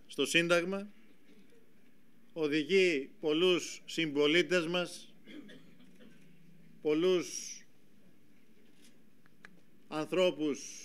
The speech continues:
της διπλανής πόρτας, είτε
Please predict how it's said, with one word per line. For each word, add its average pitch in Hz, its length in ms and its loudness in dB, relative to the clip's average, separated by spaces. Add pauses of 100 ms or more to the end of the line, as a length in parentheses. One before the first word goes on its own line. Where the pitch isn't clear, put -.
(380)
της 196 160 -2
διπλανής 170 600 0
πόρτας, 175 840 -2 (2000)
είτε 160 600 4